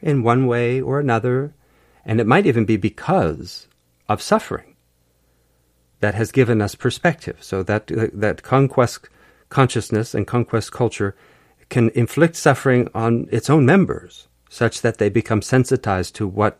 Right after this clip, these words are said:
that style of consciousness is doing. It doesn't mean that we're totally free of conquest consciousness. And it doesn't mean that the problem is race or gender or sexual orientation at all, or any, anything that we experienced as, as the sharp edge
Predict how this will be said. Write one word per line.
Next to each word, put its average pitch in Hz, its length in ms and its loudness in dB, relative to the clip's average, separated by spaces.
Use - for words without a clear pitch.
that 98 340 -6
style 90 300 -4
of 92 80 -10
consciousness - 560 -10
is 85 120 -10
doing. 143 380 0
It 104 100 -6
doesn't 123 280 2
mean 117 200 2
that 95 160 -2
we're 101 140 0
totally 87 360 -4
free - 500 -4
of 101 140 -6
conquest 95 460 -4
consciousness. - 680 -2
And 117 140 4
it 117 80 0
doesn't 127 300 2
mean 87 560 2
that 98 160 -4
the - 80 -4
problem 101 480 0
is 139 400 4
race 92 300 -2
or 104 80 -4
gender 87 420 -4
or 87 120 -8
sexual 95 360 -6
orientation 85 680 -4
at 104 80 -2
all, 139 160 4
or 87 140 2
any, 117 180 0
anything 127 400 2
that 95 140 -2
we 110 120 2
experienced 101 560 -2
as, 92 200 -6
as 87 260 -8
the 87 220 -2
sharp - 420 -2
edge 87 480 -2